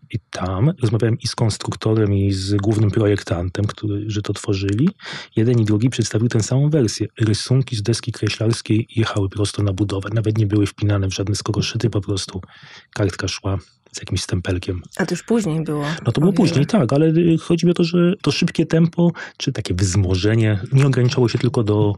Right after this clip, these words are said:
Speaker 1: kwestii odbudowy.
Speaker 2: A ci młodzi, we Wrocławiu i nie tylko, w momencie, kiedy jest taki szczególny czas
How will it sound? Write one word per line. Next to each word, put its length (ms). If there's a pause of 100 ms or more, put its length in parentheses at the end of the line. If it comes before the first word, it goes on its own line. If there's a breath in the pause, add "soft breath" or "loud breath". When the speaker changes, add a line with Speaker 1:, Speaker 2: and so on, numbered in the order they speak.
(300 loud breath)
Speaker 1:
kwestii 500
odbudowy. 460 (340)
Speaker 2:
A 80
ci 180
młodzi, 640 (240)
we 120
Wrocławiu 540
i 80
nie 140
tylko, 440 (520 loud breath)
w 60
momencie, 360
kiedy 280 (480)
jest 220
taki 180
szczególny 500
czas 260